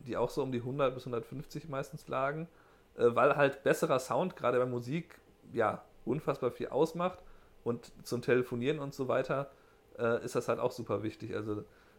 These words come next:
da ist es halt so, okay, ja, das ist ein bisschen teuer und die Dinger gehen wahrscheinlich auch nach, muss man ehrlicherweise sagen, nach spätestens drei Jahren ist wahrscheinlich der Akku, der da drin ist,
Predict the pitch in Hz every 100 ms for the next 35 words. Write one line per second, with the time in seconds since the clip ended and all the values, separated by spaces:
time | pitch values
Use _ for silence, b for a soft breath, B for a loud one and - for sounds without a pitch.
0 | b 104 113 131 - 135 123 127 127 123
1 | 135 135 123 - - 156 151 123 - 160
2 | 165 160 123 123 127 139 127 123 143 127
3 | 131 139 143 120 - 127 - 123 - 117
4 | 120 123 113 113 110 117 135 - b b
5 | b - 104 - - 120 156 151 131 120
6 | 117 120 120 104 110 113 117 - 123 -
7 | 123 110 113 113 113 - 117 -